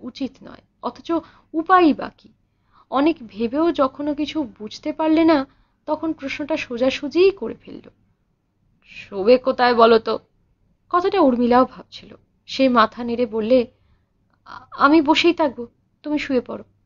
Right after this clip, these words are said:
রাজু বাইরের দিকে চেয়ে বললে, "দোর বন্ধ করতে হবে কিন্তু।"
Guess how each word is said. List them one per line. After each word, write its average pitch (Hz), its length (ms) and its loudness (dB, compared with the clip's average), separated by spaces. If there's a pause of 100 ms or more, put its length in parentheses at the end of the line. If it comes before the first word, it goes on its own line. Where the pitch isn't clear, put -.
(960)
রাজু 294 520 2
বাইরের 233 400 2
দিকে 269 220 -12
চেয়ে 247 280 -4
বললে, 220 460 -2 (1120)
"দোর 233 440 2
বন্ধ 233 320 -2
করতে 262 280 -2
হবে 247 240 4
কিন্তু।" 233 460 -8